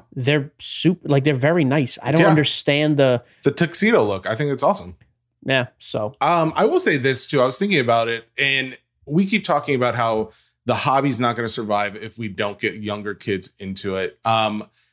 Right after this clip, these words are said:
Speaker 2: the younger kids who are getting into it, they wanna get their stuff graded, and they know they can't with P S A right now. So their only option is S G C right now. I mean, for, like, a valuable, like, someone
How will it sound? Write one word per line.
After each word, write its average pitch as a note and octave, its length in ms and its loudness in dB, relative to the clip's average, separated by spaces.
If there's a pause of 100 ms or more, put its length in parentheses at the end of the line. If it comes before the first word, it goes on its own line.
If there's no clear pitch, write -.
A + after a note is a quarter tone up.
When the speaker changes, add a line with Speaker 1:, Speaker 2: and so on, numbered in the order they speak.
(140)
Speaker 2:
the B2+ 120 2
younger B3+ 260 4
kids E3 200 0
who D3+ 80 2
are C#3 60 2
getting C3 280 0
into D3 240 0
it, G#2+ 100 -2
they C#3+ 100 0
wanna B3 220 0
get A2 140 -8
their G#2+ 100 -6
stuff G2+ 260 -4
graded, G#2+ 200 0
and A#2+ 100 0
they C3 80 2
know C#3+ 240 2
they D3 120 2
can't A2+ 280 -8
with G#2+ 160 -14
P G2 120 -6
S F#2+ 160 -6
A F#2+ 120 -4
right F#2+ 200 -6
now. G2 260 -6 (340)
So - 240 2
their D#3 300 0
only G3+ 280 2
option E3 560 -2
is C#3+ 460 2 (200)
S C#3 220 -2
G A#2+ 180 -6
C G#2 240 -4
right F2+ 220 -6
now. D#2+ 220 -12 (200)
I D3 100 2
mean, E3 180 2
for, D#3 240 2
like, C3+ 280 2 (180)
a C#3 80 -2
valuable, A#2+ 1040 -2
like, C3 160 0
someone E3 400 0